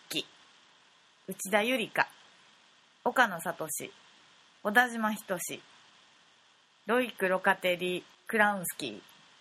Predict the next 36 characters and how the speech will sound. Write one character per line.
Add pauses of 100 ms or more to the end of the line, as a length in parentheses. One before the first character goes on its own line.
(640)
勝
俣
秀
之、 (580)
郡
司
雄
介、 (680)
後
藤
秀
門、 (680)
小
林
ド
ー
ム、 (960)
ア
ン
ト
ワ
ー
ヌ・
ベ
ル
ナ
ー
ト、 (1400)
佐
藤
拓
人、 (1400)
俵
屋
哲
則、